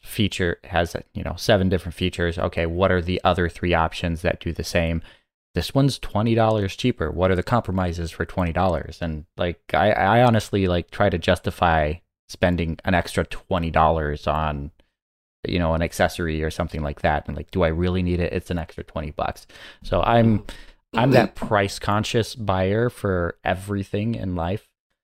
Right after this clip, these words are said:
Uh, I think the only thing that I'm not really price conscious about is spending money on food at a restaurant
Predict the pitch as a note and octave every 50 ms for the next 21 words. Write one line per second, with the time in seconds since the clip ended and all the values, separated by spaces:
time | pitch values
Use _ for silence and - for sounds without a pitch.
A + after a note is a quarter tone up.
0 | _ _ _ _ _ _ - F2+ F2 E2+ E2+ E2 - - F#2 - C3 A#2+ - -
1 | G2 F#2 G2 G2+ F#2 G#2+ G#2 F#2+ G2 F2 E2+ E2 D#2+ D#2+ D#2 - - F#2 F#2+ F#2
2 | - F#2 F#2 F2+ - - G2 F#2+ - - A2 - - G#2 G2+ F2+ F#2 - - -
3 | - F2 E2 - - - - E2+ E2 E2 E2 D#2+ F2 E2 E2 E2 D#2+ D#2+ D2 C#2+
4 | D2+ - - - F2 E2+ F#2 A2 A2+ G#2 - - _ _ _ - D#2+ D#2 C#2+ C#2+
5 | E2 E2+ - - - G2 G2+ G#2+ - -